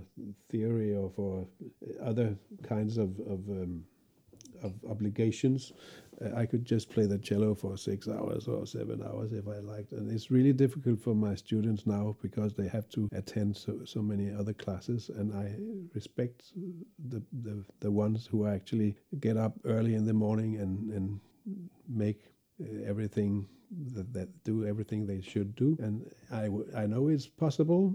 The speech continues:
and, um, and, uh, somehow I, I don't think it, it, it was the best, uh, education I got, but I was lucky. I would have loved to, to have more challenges in, in theory and in music history and so, but I have been studying myself, and I still am.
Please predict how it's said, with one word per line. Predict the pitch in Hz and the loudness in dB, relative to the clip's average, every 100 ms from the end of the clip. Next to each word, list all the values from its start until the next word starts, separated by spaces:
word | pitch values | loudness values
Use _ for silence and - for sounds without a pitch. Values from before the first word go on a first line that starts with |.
| - | 2
and, | 123 113 113 | 2 4 4
um, | 107 101 98 - _ _ _ - | 4 4 0 -6 _ _ _ -4
and, | 110 107 | -2 -2
uh, | - - - | -8 -10 -6
somehow | - 151 139 123 117 120 | 4 6 8 8 6 4
I, | 107 104 - 104 | 2 -2 0 -2
I | |
don't | 107 117 107 | 2 0 2
think | 120 107 110 | 0 0 -2
it, | 98 | -6
it, | 113 117 110 104 110 | -6 -6 -6 -6 -8
it | 92 | -4
was | 104 95 - | -2 -4 -6
the | 92 | -6
best, | 101 95 - - | -4 -4 -8 -12
uh, | 107 95 92 - - | -8 -8 -8 -12 -8
education | 101 95 - 101 - 101 | -6 -6 -4 -4 -4 -4
I | 95 | -4
got, | 92 98 104 - | -2 -4 -4 -4
but | 101 | -2
I | 101 | 0
was | 101 98 - | 0 -2 -6
lucky. | 90 - - - - | -8 -8 -12 -12 -2
I | 107 | 2
would | 107 110 - | 2 0 -8
have | - 107 98 | -2 0 2
loved | 104 117 110 - | 4 4 2 -2
to, | 95 - | -2 -2
to | - | -2
have | 98 98 | 0 2
more | 92 95 95 92 - _ | 2 2 0 -4 -8 _
challenges | - 95 98 95 95 95 | -4 0 0 0 0 0
in, | 87 82 98 | -2 -2 -6
in | 95 | -6
theory | 87 95 95 95 90 90 | -4 -2 0 2 0 0
and | 85 87 | -2 -4
in | 80 80 - - | -4 -6 -10 -10
music | 92 95 95 90 | -4 -4 -4 -2
history | 101 - 107 95 | -2 -2 -2 -2
and | 92 | 0
so, | 101 95 | -2 0
but | 98 | 0
I | 101 | 0
have | 110 104 | 0 2
been | 104 101 104 - | 2 2 0 -10
studying | - 123 117 117 113 | 2 4 8 6 6
myself, | 104 98 98 - 147 143 - | 4 2 2 4 4 4 -2
and | 113 98 | -4 -2
I | 98 | -4
still | - 101 104 104 | -2 -2 0 -2
am. | 98 95 | -2 -2